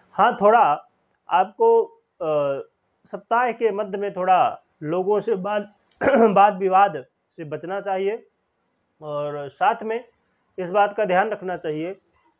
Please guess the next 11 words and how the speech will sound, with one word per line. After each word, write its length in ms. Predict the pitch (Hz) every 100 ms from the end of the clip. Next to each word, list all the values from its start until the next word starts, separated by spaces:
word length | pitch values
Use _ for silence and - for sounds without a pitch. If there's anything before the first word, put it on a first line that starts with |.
| _ -
कि 260 | 220 226
किसी 380 | 214 214 - 254
से, 200 | - 175 202 _ _ _ _ _ -
अ, 440 | 147 151 139 135 -
बेवजह 680 | 135 185 208 202 208 175 135 _ _ _ -
उलझे 320 | 160 156 196
नहीं 280 | 202 185 208 _ _ _ _
और 360 | 156 147 147 147
यात्रा 480 | 143 180 196 247 240
करते 320 | 220 175 190
समय 340 | - 160 131